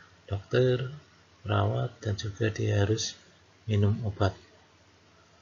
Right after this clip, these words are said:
Selain diberikan, eh, terapi-terapi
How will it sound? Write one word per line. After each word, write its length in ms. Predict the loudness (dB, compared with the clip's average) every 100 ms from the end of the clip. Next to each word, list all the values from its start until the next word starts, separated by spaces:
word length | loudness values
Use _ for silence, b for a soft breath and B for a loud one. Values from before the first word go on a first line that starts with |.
| _ _ -16
Selain 400 | -4 0 0 -2
diberikan, 720 | -2 -2 0 0 0 0 -4
eh, 340 | 0 0 0 -2 -4
terapi-terapi 1200 | -2 -2 -4 -8 -4 -4 -4 -2 0 0 -4